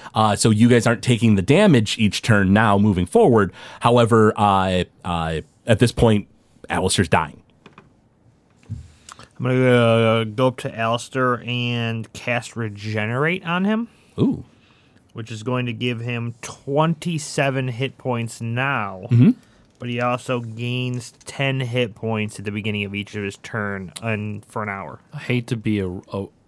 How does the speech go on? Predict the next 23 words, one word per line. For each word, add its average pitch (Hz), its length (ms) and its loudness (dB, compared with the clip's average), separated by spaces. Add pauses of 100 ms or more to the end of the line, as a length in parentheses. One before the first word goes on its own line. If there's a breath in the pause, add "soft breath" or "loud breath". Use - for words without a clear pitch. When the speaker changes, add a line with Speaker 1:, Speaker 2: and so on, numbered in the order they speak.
Speaker 3:
a 101 120 -6
rule 101 380 -6
man. 90 340 -12 (200)
Speaker 1:
Mm-hmm. 98 220 0 (300)
Speaker 3:
'Cause - 120 -20
I 110 100 -4
have 98 240 -8
Regenerate. 85 560 -16 (520)
And 92 200 -8
it 90 80 -10 (220)
takes 127 240 -2
a 104 80 -8
minute 101 360 -8
to - 80 -18
cast. - 460 -16 (340)
Speaker 1:
Minute 202 260 6
casting 180 400 4
time? 110 400 4 (920 soft breath)
Speaker 2:
Oh, 165 160 2
well 120 160 0
then 127 280 -2
forget 135 460 -4
that. 147 320 2